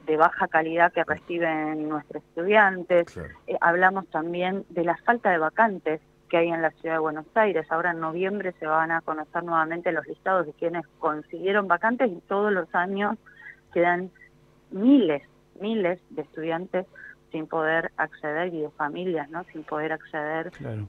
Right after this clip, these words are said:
Speaker 1: a una vacante en la escuela pública porque no se construyen escuelas, porque no hay un plan,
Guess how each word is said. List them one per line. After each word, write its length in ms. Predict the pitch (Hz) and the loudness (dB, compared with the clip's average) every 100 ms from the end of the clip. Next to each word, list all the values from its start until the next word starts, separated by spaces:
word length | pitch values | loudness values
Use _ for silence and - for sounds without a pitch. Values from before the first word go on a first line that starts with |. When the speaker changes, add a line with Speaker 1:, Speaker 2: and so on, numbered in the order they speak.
| _ | _
Speaker 1:
a 120 | 156 | -2
una 180 | 156 165 | 0 0
vacante 800 | 156 156 165 165 - 156 147 143 - | 0 0 -2 -2 -4 -4 -4 -6 -8
en 120 | 151 | -8
la 60 | 151 | -8
escuela 320 | - 160 151 | -6 -2 -2
pública 420 | - 240 240 156 | 0 0 2 0
porque 320 | - - - 135 | -2 -8 -8 -2
no 160 | 175 - | -2 -2
se 80 | 175 | -6
construyen 600 | 147 143 160 165 165 151 | -6 -10 -12 -12 -10 -10
escuelas, 480 | - - 208 208 - | -8 -4 0 0 -2
porque 280 | - - 143 | -8 -14 -10
no 100 | 147 180 | 0 0
hay 160 | 180 | 2
un 160 | 156 151 | -2 -8
plan, 480 | - 175 170 170 | -4 2 2 2